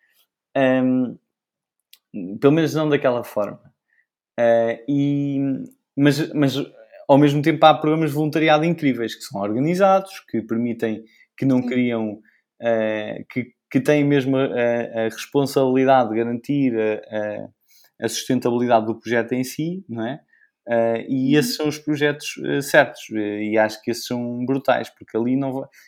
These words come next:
Speaker 1: imagina, por, por exemplo, projetos que têm a preocupação de sai um voluntário entra outro, um, um projeto que tem a preocupação de não criar dependência,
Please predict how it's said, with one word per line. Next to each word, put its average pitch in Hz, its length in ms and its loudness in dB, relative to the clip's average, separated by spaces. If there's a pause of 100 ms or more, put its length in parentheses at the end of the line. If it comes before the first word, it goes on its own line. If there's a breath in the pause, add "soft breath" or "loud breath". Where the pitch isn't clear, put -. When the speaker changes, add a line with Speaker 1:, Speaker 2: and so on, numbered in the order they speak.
(120)
Speaker 1:
imagina, 123 360 -2
por, 113 180 -8 (240)
por 120 80 -6
exemplo, 113 260 -6
projetos 110 440 -4
que - 80 -20
têm 120 160 -4
a 113 60 -4
preocupação 120 720 -4
de 120 200 -2
sai 120 200 2
um 120 100 -4
voluntário 120 600 0
entra 127 260 -2
outro, 156 720 2 (360 soft breath)
um, 123 380 0
um 117 40 -6
projeto 117 420 0
que 120 160 -2
tem 120 180 -4
a 113 40 -6
preocupação 117 640 -4
de 113 100 -6
não 117 180 -6
criar 113 320 2
dependência, 135 1000 -2